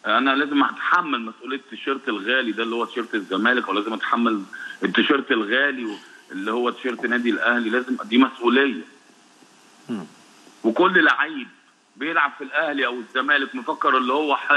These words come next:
Speaker 1: حر ويعمل اللي هو عايزه ويروح يقعد في اي مكان وهو لابس التيشيرت، لازم يعلم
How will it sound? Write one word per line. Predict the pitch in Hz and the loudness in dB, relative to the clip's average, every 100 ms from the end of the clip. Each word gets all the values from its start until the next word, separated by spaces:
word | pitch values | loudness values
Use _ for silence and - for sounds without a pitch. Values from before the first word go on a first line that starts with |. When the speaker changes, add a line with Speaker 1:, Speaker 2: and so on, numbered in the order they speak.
| 131 123 - | 2 0 0
Speaker 1:
حر | 160 139 113 - - - | 2 2 0 -10 -20 -2
ويعمل | 135 151 156 139 | 2 2 0 -4
اللي | 127 | -4
هو | 147 | -2
عايزه | 139 131 135 117 92 90 - - - | 2 2 2 -2 -12 -18 -20 -20 -4
ويروح | 120 - | 0 2
يقعد | 180 156 120 | 2 2 0
في | - 147 | 0 0
اي | 165 147 | 0 0
مكان | 127 - 147 143 120 120 - - - - - | 0 0 0 0 0 -4 -12 -20 -20 -10 0
وهو | 135 160 | 2 4
لابس | 170 170 139 | 2 0 -2
التيشيرت، | 143 - 127 - 196 185 - - - - - - | -6 -4 -4 4 4 4 0 -20 -20 -20 -20 -2
لازم | 147 147 143 | -2 0 0
يعلم | 143 170 143 139 120 | 4 4 4 2 -2